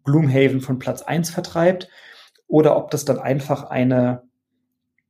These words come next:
vielleicht ein Hype war, der am Anfang viele Bewertungen eingesammelt hat, äh, und kein anderes Spiel es schafft, diesen Hype nochmal zu rekreieren, um dann sozusagen die entsprechenden,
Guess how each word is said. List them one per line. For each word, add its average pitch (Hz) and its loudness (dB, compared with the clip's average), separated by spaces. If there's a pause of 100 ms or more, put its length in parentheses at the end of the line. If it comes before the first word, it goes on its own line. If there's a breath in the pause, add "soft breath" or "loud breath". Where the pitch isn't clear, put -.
vielleicht 139 0
ein 131 -4
Hype 180 2
war, 165 4
der 147 4
am - 0
Anfang 147 0
viele 147 -2
Bewertungen 127 0
eingesammelt 147 2
hat, 143 0 (480 loud breath)
äh, 127 4 (320)
und 143 -2
kein 143 2
anderes 139 2
Spiel 151 0
es 143 0
schafft, 135 0
diesen 123 -4
Hype 139 2
nochmal 123 -2
zu 123 -2
rekreieren, 131 2
um 131 0
dann 120 2
sozusagen 120 0
die 131 -2
entsprechenden, 120 -2